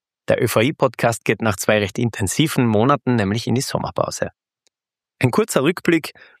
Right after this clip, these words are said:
weil sich in den ersten fünf Episoden ja bereits einiges angesammelt hat. Den Anfang haben wir gemacht mit Ö-V-I-Präsident Georg Fürl und Frau Elisabeth Rohde-Wolf, die den Rahmen gesetzt haben.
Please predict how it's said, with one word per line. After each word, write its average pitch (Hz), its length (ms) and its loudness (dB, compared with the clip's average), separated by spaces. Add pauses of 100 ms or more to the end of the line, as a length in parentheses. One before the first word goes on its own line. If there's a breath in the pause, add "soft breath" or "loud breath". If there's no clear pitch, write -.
(140)
weil 131 140 4
sich 135 120 0
in 135 60 4
den 123 140 2
ersten 117 360 2
fünf 131 260 -2
Episoden 123 640 0
ja 113 140 0
bereits 98 380 0
einiges 104 360 -2
angesammelt 90 560 -4
hat. - 200 -6 (680 soft breath)
Den 139 100 2
Anfang 202 320 2
haben 165 140 2
wir 143 80 2
gemacht 123 360 0
mit 127 120 0
Ö-V-I-Präsident 117 840 0
Georg - 240 -4
Fürl 135 360 0 (400 soft breath)
und 127 120 -2
Frau 127 280 2
Elisabeth 117 500 0
Rohde-Wolf, 101 600 0 (340 soft breath)
die 147 60 2
den 196 120 2
Rahmen 98 320 0
gesetzt - 420 -6
haben. 90 260 -4